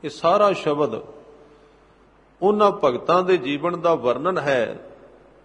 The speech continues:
ਜਿਨ੍ਹਾਂ ਨੂੰ ਲੋਕ ਬਿਲਕੁਲ ਨਿਵਾਣ ਵੱਲ ਜਾਣਦੇ ਸਨ। ਨਿਵਾ, ਜਿਨ੍ਹਾਂ ਦੀ ਕ੍ਰਿਤ ਵੀ ਮਾੜੀ ਸਮਝਦੇ ਸਨ। ਕੋਈ ਪਸ਼ੂ ਢੋਂਦਾ ਮਰੇ ਹੋਏ, ਕੋਈ ਖੱਡੀ ਬੁਣਦਾ ਹੈ,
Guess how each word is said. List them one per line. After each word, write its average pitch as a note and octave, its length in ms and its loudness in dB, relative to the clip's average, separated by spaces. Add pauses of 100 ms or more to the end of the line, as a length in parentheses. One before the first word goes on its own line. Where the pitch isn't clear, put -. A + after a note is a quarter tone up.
(720)
ਜਿਨ੍ਹਾਂ G3 420 2
ਨੂੰ F3 200 0
ਲੋਕ D#3+ 500 2
ਬਿਲਕੁਲ F#3+ 760 2
ਨਿਵਾਣ D3 420 2
ਵੱਲ D3+ 280 2
ਜਾਣਦੇ A#2+ 420 -2
ਸਨ। A#2+ 240 -10
ਨਿਵਾ, D3+ 440 -2 (1040)
ਜਿਨ੍ਹਾਂ F3+ 280 2
ਦੀ E3+ 140 -2
ਕ੍ਰਿਤ F#3 380 2
ਵੀ G3 160 0
ਮਾੜੀ E3 280 2
ਸਮਝਦੇ D3 460 -4
ਸਨ। C3+ 240 -8
ਕੋਈ D3+ 220 -4
ਪਸ਼ੂ E3+ 380 -2
ਢੋਂਦਾ D3 400 -2
ਮਰੇ C#3+ 280 -2
ਹੋਏ, C#3 260 -6 (1400)
ਕੋਈ E3+ 180 2
ਖੱਡੀ D#3+ 360 2
ਬੁਣਦਾ D3 460 0
ਹੈ, C3 240 -4